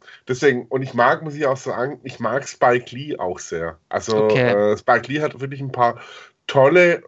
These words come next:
Speaker 1: afroamerikanische Filme gemacht. Do the Right Film halte ich für wirklich einen tollen, unglaublich ge-, Film. Aber dann hab ich, und, und da würde mich halt tatsächlich interessieren, weil das Ganze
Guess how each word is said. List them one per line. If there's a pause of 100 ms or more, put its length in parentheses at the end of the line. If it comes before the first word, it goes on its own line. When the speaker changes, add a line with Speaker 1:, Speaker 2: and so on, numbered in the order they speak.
(340)
Speaker 1:
afroamerikanische
Filme
gemacht.
Do
the
Right
Film
halte
ich
für
wirklich
einen (180)
tollen,
unglaublich
ge-, (320)
Film. (460)
Aber
dann
hab
ich,
und,
und (120)
da
würde
mich
halt
tatsächlich
interessieren,
weil
das
Ganze